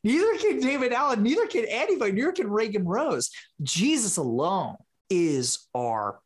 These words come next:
peace. And, the, and we can provide great resources, whatever, but he is our rock, our foundation, and has to be as we approach this topic of productivity.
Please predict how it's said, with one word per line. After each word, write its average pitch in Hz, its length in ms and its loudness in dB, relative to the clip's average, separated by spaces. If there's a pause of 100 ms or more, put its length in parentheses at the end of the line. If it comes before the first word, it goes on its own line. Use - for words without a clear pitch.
(100)
peace. - 400 -6
And, 214 140 0
the, 302 200 -2
and 247 260 -4
we 302 120 -2
can 294 140 -4
provide 202 320 -4
great 143 220 -4
resources, 220 560 -4
whatever, 156 500 -4 (440)
but 143 120 -4
he 254 600 0
is 160 220 -2
our 143 160 -2
rock, 120 520 -4 (120)
our 123 140 -4
foundation, 120 920 -10
and 113 140 -14
has 147 360 -8
to 139 80 -14
be 123 100 -8
as 120 140 -10
we 127 120 -4
approach 117 340 -8
this 113 160 -8
topic 101 320 -10
of 95 80 -20
productivity. - 560 -18